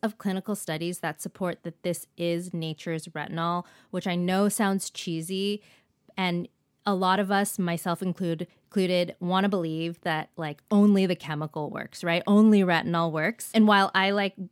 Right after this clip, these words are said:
don't think that I could give up my retinol products, I think that Bakuchiol is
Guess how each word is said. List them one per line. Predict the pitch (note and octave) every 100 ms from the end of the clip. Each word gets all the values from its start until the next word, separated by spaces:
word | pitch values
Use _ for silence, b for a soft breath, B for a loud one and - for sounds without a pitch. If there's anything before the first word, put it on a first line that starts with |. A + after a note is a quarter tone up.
| -
don't | F3+ F3+ F3
think | F3
that | E3+
I | E3+ E3
could | F3+ E3
give | D#3+ -
up | D#3 -
my | D#3+ D#3
retinol | D3+ D3+ D#3+ F3+ G#3
products, | A#3+ A#3+ B3+ C4+ - B B B -
I | F3+
think | - F#3 E3+ - _
that | F3 E3 D#3+ -
Bakuchiol | F#3 - F3 - E3+ E3 E3
is | E3+ E3 D#3+ D3+